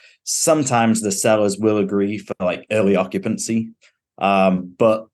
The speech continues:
technically speaking, you don't get the keys until the funds have gone to the seller.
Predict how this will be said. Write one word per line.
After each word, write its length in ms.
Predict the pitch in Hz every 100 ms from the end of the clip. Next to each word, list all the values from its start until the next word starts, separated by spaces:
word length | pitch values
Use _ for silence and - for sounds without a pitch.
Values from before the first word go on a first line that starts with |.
| _ -
technically 680 | - - - - 113 117
speaking, 640 | 113 - 117 117 127 123 120
you 240 | 98 101
don't 300 | 95 110 104
get 240 | 98 101 -
the 100 | 95
keys 420 | - 113 127 127
until 380 | 98 95 107 95
the 100 | 92
funds 380 | - 107 104 95
have 200 | 95 92
gone 180 | 92
to 100 | 90
the 160 | 80 -
seller. 340 | - 73 -